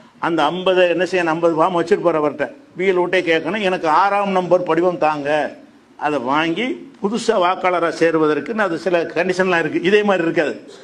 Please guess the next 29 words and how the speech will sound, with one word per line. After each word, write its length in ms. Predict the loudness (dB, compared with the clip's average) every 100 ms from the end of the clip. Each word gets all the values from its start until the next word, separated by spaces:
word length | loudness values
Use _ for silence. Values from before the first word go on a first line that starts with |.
| -14 -2
ஆவணம்லாம் 440 | 0 2 2 0 0
இணைக்கணும். 440 | 0 0 -2 -2 -8 -18 -20 -20 -20 -20 -6
ஏன், 160 | 0 2
அதை 220 | 2 0
பாஸ்போர்ட் 600 | 0 0 0 0 -2 0
இந்த 120 | 0
மாதிரி 200 | 0 -2
சில 160 | 0 2
ஆவணங்கள் 380 | 2 0 0
வச்சிருப்பான்ல, 580 | 0 0 0 -2 0 -4 -4 -14 -4
அவன் 200 | -2 0
கேட்கக்கூடிய 400 | 0 0 0 0
ஆவணங்கள்லாம் 640 | 0 0 -2 0 0 0
இணைச்சி 560 | 0 -2 -4 -8 -8 -10 -18 -20 -20 -12 -4
ஃப்ரெஷ்ஷாக 340 | -2 0 0
ஃபில்லப் 280 | 2 0 2
பண்ணி 260 | 0 0 0
அவங்க 260 | 2 2
கையில 180 | 0 0
கொடுத்துடலாம். 380 | 0 0 -2 -4 -12 -20 -20 -20 -20 -4
ஆறாம் 240 | -2 0
நம்பர் 280 | 0 0 0
படிவத்தை 240 | 2 2
அவன்கிட்ட 340 | 0 0 0 0
கொடுத்தாலும் 600 | 0 2 0 2 -2 -4 -12 -4
இந்த 280 | -2 0 -2
ப்ராசஸரில் 760 | 2 0 2 0 0 2 0 0
சேர்ந்துக்கிறோம் 640 | 0 2 2 2 0 0
அப்படிங்கிறாங்க. 640 | -2 -2 0 0 0 -2